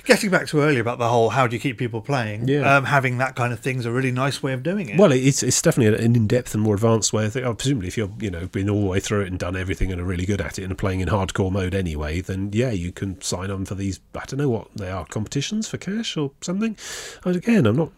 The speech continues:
Speaker 2: quite
Speaker 1: Yeah.
Speaker 2: sure. It's, there's a whole depth to this game that is you wouldn't imagine. Um, I mean, I sort of kept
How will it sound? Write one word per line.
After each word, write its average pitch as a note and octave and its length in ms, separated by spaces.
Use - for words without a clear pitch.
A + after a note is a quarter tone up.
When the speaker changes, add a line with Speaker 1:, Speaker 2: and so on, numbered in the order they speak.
Speaker 2:
quite D#3 280
Speaker 1:
Yeah. C#3 80
Speaker 2:
sure. B2+ 180
It's, C3+ 240
there's C#3+ 160
a D#3 60
whole D3 200
depth - 460
to - 120
this F2 180
game F2 360
that G2+ 160
is G#2 380
you A#2+ 140
wouldn't A#2+ 220
imagine. C3 440
Um, D#3+ 400
I - 40
mean, C4 160
I B3+ 120
sort D4+ 200
of - 40
kept D4 240